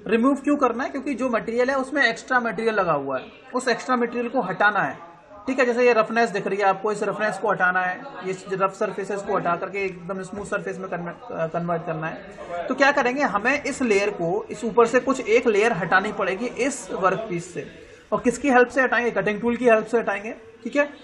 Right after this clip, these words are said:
तो क्या है, जो आपकी मशीनिंग होती है, मशीनिंग को मेटल कटिंग भी बोलते हैं, जिसमें हम क्या करते हैं, जो आपका वर्कपीस है उस वर्कपीस से एक्स्ट्रा मटेरियल को रिमूव करते हैं। किस फॉर्म में रिमूव करते हैं? In the form of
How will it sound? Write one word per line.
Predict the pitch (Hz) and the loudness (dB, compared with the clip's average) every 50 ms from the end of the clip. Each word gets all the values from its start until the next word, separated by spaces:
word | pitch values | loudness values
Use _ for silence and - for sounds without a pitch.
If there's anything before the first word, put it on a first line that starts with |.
| - - - - | -20 -20 -10 -6
तो | - 254 | -6 -4
क्या | 254 - 247 202 | 0 2 2 2
है, | 208 196 175 175 202 233 | 2 0 0 -2 -2 -2
जो | 233 233 240 | 2 4 4
आपकी | 226 202 214 - - | 4 4 2 -2 -6
मशीनिंग | 196 180 175 - 202 202 226 240 240 | -6 -4 -6 -6 -4 -2 -2 0 0
होती | 226 202 - - | 0 -2 -2 -4
है, | 170 185 202 | -6 -6 -4
मशीनिंग | - 185 165 202 202 208 214 214 | -6 -6 -4 -6 -6 -6 -6 -4
को | - 233 220 | -4 -4 -2
मेटल | 196 170 165 175 196 | 0 -2 -2 -2 -2
कटिंग | 202 - 208 180 202 208 214 | -4 -4 -2 -2 -4 -4 -2
भी | 220 226 | -4 -2
बोलते | 190 185 165 156 156 175 | 0 0 0 0 0 -4
हैं, | 175 185 196 | -6 -6 -6
जिसमें | 208 208 208 214 226 | -6 -8 -6 -6 -6
हम | 220 | -4
क्या | 220 226 214 | -2 -2 -2
करते | 208 202 190 190 202 | 0 -2 -4 -6 -6
हैं, | 208 240 302 - - - - - - - - | -6 -6 -6 -8 -12 -18 -20 -20 -16 -12 -8
जो | 165 160 254 | -4 2 4
आपका | 262 240 233 240 - 247 | 6 6 4 4 4 2
वर्कपीस | 226 180 180 170 175 - - - 220 226 226 - - 226 | 2 4 2 0 0 -4 -8 -6 -6 -6 -6 -8 -8 -8
है | 233 254 269 | -6 -6 -6
उस | - 233 247 247 - | -4 -4 -4 -4 -4
वर्कपीस | 196 170 180 180 185 - - - - 254 262 269 262 - | -4 -2 -2 -2 -2 -4 -8 -6 -2 0 0 0 -2 -2
से | - 277 269 - - - | -2 -2 -2 -2 -4 -4
एक्स्ट्रा | 196 214 - - - - - 240 233 | -4 -4 -6 -10 -6 0 2 2 2
मटेरियल | 220 208 202 - 214 202 208 208 220 | 2 0 -4 -2 0 0 0 0 0
को | - 240 220 | 2 2 2
रिमूव | 185 175 185 190 220 254 254 - | 2 0 0 2 2 2 4 2
करते | - 240 233 233 - 233 | 2 0 0 0 -2 -2
हैं। | 233 254 277 277 - | 0 0 -2 -2 -4
किस | - 285 - - | -6 -6 -6 -6
फॉर्म | - 247 240 240 | -6 -6 -4 -2
में | 247 254 | 0 0
रिमूव | 247 247 240 247 | 0 -2 -4 -6
करते | 226 - 240 233 233 - 240 | -6 -4 -4 -4 -2 -2 -2
हैं? | 240 247 277 330 - - - - - - - - - - - - - - - | 0 0 0 -2 -6 -8 -12 -16 -18 -20 -20 -20 -20 -20 -20 -20 -20 -12 -10
In | 196 208 214 220 | -8 -2 2 4
the | 233 233 - 220 | 2 4 4 2
form | 202 196 196 196 | 0 0 0 0
of | 214 247 294 | 0 0 0